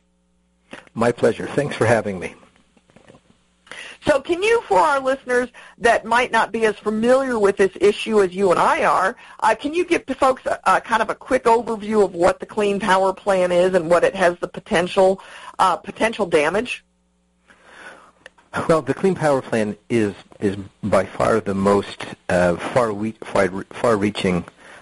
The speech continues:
Speaker 1: regulation that E P A has ever issued, a-, and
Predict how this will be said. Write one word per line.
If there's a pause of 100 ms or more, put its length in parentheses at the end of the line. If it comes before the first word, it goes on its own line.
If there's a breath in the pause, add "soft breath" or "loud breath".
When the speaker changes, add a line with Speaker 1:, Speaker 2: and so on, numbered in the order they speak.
(180 loud breath)
Speaker 1:
regulation
that
E
P
A
has
ever (220)
issued,
a-,
and